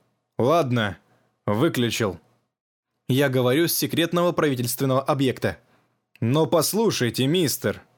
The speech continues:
"Постарайтесь понять, что я говорю", сказал Холл. "Дело это чрезвычайной важности, и касается оно полицейского Уиллиса. Несомненно, по этому поводу будет проведено судебное расследование, и, разумеется,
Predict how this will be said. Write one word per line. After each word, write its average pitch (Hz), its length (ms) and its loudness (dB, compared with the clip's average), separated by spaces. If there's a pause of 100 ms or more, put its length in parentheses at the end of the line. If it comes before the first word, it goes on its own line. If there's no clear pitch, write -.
(360)
"Постарайтесь 160 640 0
понять, 143 320 0
что 143 200 -2
я 123 100 2
говорю", 117 440 -2 (220)
сказал 107 400 0
Холл. 92 280 -4 (420)
"Дело 165 340 2
это 123 280 -2
чрезвычайной 135 760 0
важности, 117 640 0 (500)
и 131 100 0
касается 147 600 0
оно 120 240 0
полицейского 170 600 0
Уиллиса. 165 580 0 (440)
Несомненно, 135 760 0 (360)
по 143 80 4
этому 127 380 0
поводу 123 380 0
будет 135 280 -2
проведено 135 440 0
судебное 131 480 0
расследование, 120 680 -2 (280)
и, 139 100 2
разумеется, 151 680 0